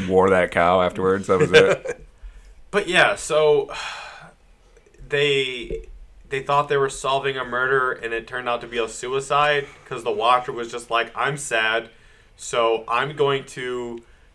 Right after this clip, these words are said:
Speaker 3: make an eyeball man fall in love with my eye. Come here, take it." That's gonna make Fury be all like, "Dude, why'd you just let someone run off with your eye? You gotta tell me what's going on." And I'm gonna be a dick because why would I talk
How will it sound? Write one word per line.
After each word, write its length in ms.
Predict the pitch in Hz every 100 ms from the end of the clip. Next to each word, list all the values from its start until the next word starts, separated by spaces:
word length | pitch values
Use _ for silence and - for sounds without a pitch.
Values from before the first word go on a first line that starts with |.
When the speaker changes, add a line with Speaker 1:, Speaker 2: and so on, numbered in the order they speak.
| -
Speaker 3:
make 260 | 123 127
an 160 | 120 107
eyeball 500 | 120 131 143 139 135
man 340 | 127 123 120 117
fall 380 | - 117 120 123
in 140 | 117
love 220 | 117 113
with 140 | 107 101
my 320 | 110 110 110 104
eye. 440 | 98 98 95 90 -
Come 280 | 120 120
here, 360 | 117 104 95 90
take 460 | - - 135 131 107
it." 220 | 92 - _ _
That's 280 | 127 135 147
gonna 220 | - 139
make 260 | 123 120 117
Fury 440 | - 139 147 135 104
be 140 | 117
all 220 | 117 110
like, 340 | 104 104 101 98
"Dude, 320 | 120 143 113
why'd 320 | 95 104 120
you 100 | 123
just 140 | 123 127
let 140 | 120
someone 260 | 120 123 110
run 160 | 117
off 240 | 120 117 -
with 140 | 110
your 120 | 107
eye? 280 | 117 131 113
You 140 | 104
gotta 200 | 110 113
tell 240 | 107 123 123
me 180 | 120 117
what's 280 | 113 110
going 240 | - 113 117
on." 240 | 127 117
And 100 | 104
I'm 160 | 127 180
gonna 140 | 151
be 100 | 117
a 60 | 98
dick 340 | 90 147 127
because 280 | - 113 104
why 180 | 95 127
would 120 | 113
I 160 | 113 120
talk 440 | 90 90 - -